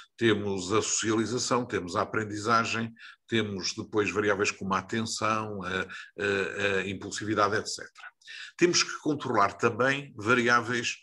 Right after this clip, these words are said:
eh, eh, emocionais e comportamentais. Como é que é a relação com a mãe? Como é que,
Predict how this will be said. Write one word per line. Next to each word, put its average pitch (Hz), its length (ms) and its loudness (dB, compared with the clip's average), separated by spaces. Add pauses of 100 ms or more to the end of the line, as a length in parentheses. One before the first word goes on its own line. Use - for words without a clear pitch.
(360)
eh, 120 320 0
eh, 123 320 2
emocionais 117 500 0
e 107 60 -2
comportamentais. 104 760 -4
Como 185 160 -10
é - 20 -6
que 151 100 -2
é 143 40 -2
a 135 40 -4
relação 120 360 -4
com 135 160 -2
a 139 40 -4
mãe? 135 340 -2
Como 101 140 -4
é 98 80 0
que, 107 320 -6